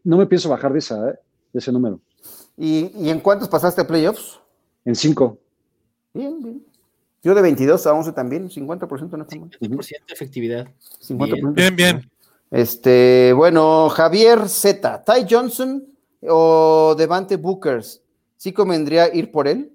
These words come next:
Speaker 2: Eh, Ty Johnson, sí.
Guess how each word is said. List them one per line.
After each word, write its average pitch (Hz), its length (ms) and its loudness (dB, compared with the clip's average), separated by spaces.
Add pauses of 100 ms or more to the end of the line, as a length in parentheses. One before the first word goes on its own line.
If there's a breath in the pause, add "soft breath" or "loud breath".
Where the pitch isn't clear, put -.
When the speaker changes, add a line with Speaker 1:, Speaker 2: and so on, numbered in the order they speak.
(680 soft breath)
Speaker 2:
Eh, 117 640 -4 (220)
Ty 180 200 0
Johnson, 202 340 -4
sí. 277 400 -10